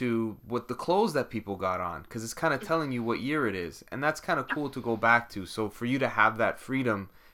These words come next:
Speaker 1: in this project, I think it just adds an element to the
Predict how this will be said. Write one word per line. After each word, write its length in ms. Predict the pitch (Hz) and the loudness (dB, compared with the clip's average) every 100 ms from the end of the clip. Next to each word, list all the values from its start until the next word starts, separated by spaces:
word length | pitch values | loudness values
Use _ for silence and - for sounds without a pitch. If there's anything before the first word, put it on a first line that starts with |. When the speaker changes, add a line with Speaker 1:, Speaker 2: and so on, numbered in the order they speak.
| - | -4
Speaker 1:
in 80 | |
this 140 | 110 101 | -2 -4
project, 580 | - 104 98 87 92 92 | 2 4 4 2 -6 -6
I 60 | |
think 220 | 95 110 104 | -6 -6 -6
it 100 | 92 | -6
just 220 | 98 - | -10 -6
adds 280 | - 98 98 | -2 0 -2
an 120 | 98 - | -6 -4
element 400 | 104 101 95 80 | -2 -2 -6 -8
to 120 | 104 | -8
the 220 | 90 90 | -6 -6